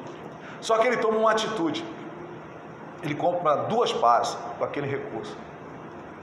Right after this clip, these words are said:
E ele começa a chamar o seu filho, os seus dois filhos,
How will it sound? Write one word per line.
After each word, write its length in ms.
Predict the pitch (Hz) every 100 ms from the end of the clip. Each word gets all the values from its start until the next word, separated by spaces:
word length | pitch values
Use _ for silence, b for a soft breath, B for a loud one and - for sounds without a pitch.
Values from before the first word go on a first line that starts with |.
| - - - - -
E 80 | 285
ele 120 | 208
começa 440 | 208 185 196 208 208
a 60 |
chamar 280 | 190 185 180
o 60 | 196
seu 160 | 175
filho, 680 | 165 196 226 247 240 - - - -
os 100 | 135
seus 180 | 175 156
dois 200 | 196 -
filhos, 360 | 190 214 202